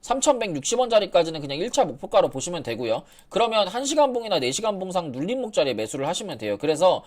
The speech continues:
이 종목 같은 경우에 결론은 뭐냐면, 여기 이천이백 원만 손절되지 않으면 된 상태에서 매수는 여기 이천삼백십 원 자리까지 분할 매수 하시면 돼요. 그래서 지금 자리부터 여기 떨어져 밑으로 조정받는 이 구간이 분할 매수 자리고,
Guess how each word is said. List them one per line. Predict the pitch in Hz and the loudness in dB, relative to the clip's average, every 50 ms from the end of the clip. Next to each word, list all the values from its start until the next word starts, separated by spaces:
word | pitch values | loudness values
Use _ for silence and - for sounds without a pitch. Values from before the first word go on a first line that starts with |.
| - - - - - | -16 -20 -20 -12 -8
이 | 151 | -4
종목 | 160 214 240 233 | -4 -2 -2 0
같은 | 214 214 196 - 214 190 | 2 2 2 2 0 -2
경우에 | 175 170 165 151 | -2 0 0 -2
결론은 | 131 - - 131 147 170 208 208 196 160 | -4 0 0 2 2 4 2 2 0 -2
뭐냐면, | 120 113 113 110 123 156 170 135 92 - - - - _ - - | -4 -4 -4 -4 -6 -4 -6 -6 -6 -10 -20 -20 -20 _ 0 2
여기 | 143 175 185 214 220 220 208 170 139 - - | 2 2 4 2 0 0 0 0 -2 -4 -6
이천이백 | 160 165 175 - - 302 285 277 262 254 247 240 | -8 -6 -4 -2 -2 -2 0 6 8 8 8 6
원만 | 220 190 196 160 | 4 -2 -2 -4
손절되지 | 151 214 233 240 247 240 233 226 208 190 | -4 -2 4 6 6 6 6 4 0 0
않으면 | 135 120 135 147 143 120 | -2 -2 -4 -8 -8 -6
된 | 120 117 120 123 120 | -6 -6 -6 -6 -6
상태에서 | 185 180 190 - 214 190 143 113 101 - 131 156 - - - _ _ - | -6 -6 -6 -2 0 0 0 2 4 4 4 4 4 0 -14 _ _ -2
매수는 | - 127 156 - - 247 226 214 208 180 127 101 82 - - | 2 4 4 4 4 0 0 0 0 -2 -2 -6 -10 -6 0
여기 | 131 135 143 143 143 135 151 | 0 2 2 2 0 -2 -2
이천삼백십 | 175 - - 302 247 220 247 254 254 247 208 - - - 277 | -2 2 2 2 2 2 -2 0 2 2 2 0 -2 0 0
원 | 320 320 | 2 6
자리까지 | 320 285 240 240 - 190 160 147 | 6 6 6 6 4 2 2 2
분할 | - - 147 160 156 | -2 -6 -4 -4 -2
매수 | 139 135 - 127 | -2 -2 -2 -2
하시면 | 135 - - 185 147 110 | -2 -2 -4 -8 -8 -6
돼요. | 98 104 101 98 | -4 -2 -2 0
그래서 | - 151 156 - 156 156 131 92 - - - - - _ _ - | 2 2 2 4 4 2 2 0 -6 -20 -20 -20 -20 _ _ -4
지금 | - - 208 196 269 294 277 | -4 -2 0 0 2 6 8
자리부터 | 269 254 247 220 175 - 139 135 - - 143 131 135 127 113 95 - - _ _ _ _ - | 8 8 8 6 0 -4 -8 -8 -2 4 6 6 8 6 6 2 -2 -8 _ _ _ _ 2
여기 | 135 151 185 208 214 214 | 6 6 6 6 4 4
떨어져 | 233 254 285 311 320 302 302 269 262 247 240 214 - - - | 6 8 10 10 10 10 10 10 10 10 8 4 2 0 -8
밑으로 | 151 160 170 - - 247 220 | -8 -8 -6 -4 -4 -2 -2
조정받는 | 175 - 165 165 220 240 233 240 220 214 196 185 180 170 147 | -2 -2 -2 -4 -2 -2 0 0 0 0 -2 -6 -4 -4 -4
이 | 131 135 156 | -4 -6 -4
구간이 | 185 233 247 262 240 226 214 175 | -4 0 4 4 4 4 2 -8
분할 | - - 143 160 175 180 | -8 -6 -4 -4 -2 -2
매수 | 180 165 160 131 | -2 -2 -4 -6
자리고, | - - 113 127 156 151 - 120 147 - | -8 -4 -4 -4 -4 -4 -4 -6 -8 -8